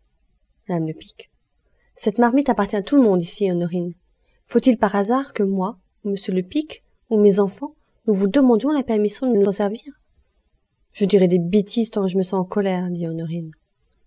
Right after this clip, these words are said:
Madame Lepic. « Contre nous ou contre vous, ma brave Honorine ? » « Oui, contre qui ? » «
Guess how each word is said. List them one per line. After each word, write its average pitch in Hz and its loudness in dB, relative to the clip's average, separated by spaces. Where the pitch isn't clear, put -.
Madame 190 2
Lepic. « - -8
Contre 262 4
nous 285 6
ou 311 0
contre 233 0
vous, 196 2
ma 185 -6
brave 180 -4
Honorine ? » « 175 -2
Oui, 220 2
contre 359 4
qui ? » « - -4